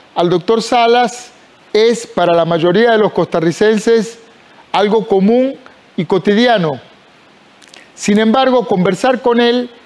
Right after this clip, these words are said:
es poco usual. Esta noche tenemos la oportunidad de conversar con él de una manera diferente a las conferencias de prensa.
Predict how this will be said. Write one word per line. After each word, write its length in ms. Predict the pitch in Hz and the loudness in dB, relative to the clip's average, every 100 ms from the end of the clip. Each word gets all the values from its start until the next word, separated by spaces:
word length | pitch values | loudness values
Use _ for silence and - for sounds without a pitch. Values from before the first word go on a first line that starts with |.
| - | -8
es 120 | 180 | -6
poco 300 | 175 247 226 | -2 -2 0
usual. 460 | 233 - 240 180 135 - - _ _ _ _ _ _ _ - - - _ _ | 0 0 0 0 -4 -12 -20 _ _ _ _ _ _ _ -20 -20 -20 _ _
Esta 240 | 214 208 254 | -4 -2 0
noche 300 | 262 277 247 | 0 0 0
tenemos 640 | 214 202 233 247 233 - 196 | 0 0 0 0 -2 -4 -2
la 120 | 190 | 0
oportunidad 880 | 175 175 165 180 190 208 226 240 - - - - | 0 -2 0 0 2 2 0 -2 -8 -20 -20 -8
de 220 | 143 185 | -4 -2
conversar 640 | 202 185 190 - 247 254 | 0 0 -2 0 0 0
con 180 | - 214 | -2 0
él 320 | 220 233 247 - - - - | 0 0 -4 -10 -20 -20 -6
de 160 | 165 202 | 0 0
una 260 | 240 254 | 2 0
manera 380 | 233 226 240 247 | 2 2 2 0
diferente 960 | 180 160 190 214 220 247 247 254 254 262 - | -2 -2 0 2 2 0 0 0 0 0 -2
a 160 | 175 | 0
las 420 | 175 170 151 - - | 2 0 -2 -10 -6
conferencias 680 | 175 156 185 226 214 214 | -4 0 0 0 0 0
de 100 | 190 | 0
prensa. 560 | 185 202 185 139 160 | 0 0 -2 -4 -10